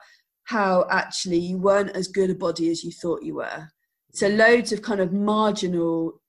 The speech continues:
like, groups of Christians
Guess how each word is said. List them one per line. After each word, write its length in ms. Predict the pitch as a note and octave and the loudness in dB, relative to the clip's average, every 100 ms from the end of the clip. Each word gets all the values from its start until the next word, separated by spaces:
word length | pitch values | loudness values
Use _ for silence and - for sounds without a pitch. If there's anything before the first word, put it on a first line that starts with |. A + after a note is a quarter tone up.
| _ - | _ -8
like, 240 | G3 F3+ - _ _ | -2 -2 -4 _ _
groups 480 | - G3 G#3+ - - | -8 -2 0 -2 -6
of 120 | F3 - | -8 -8
Christians 920 | A3 G#3+ - - B2+ F3 A#3 B3+ - | -4 -4 -4 -6 -8 -6 -6 -6 -10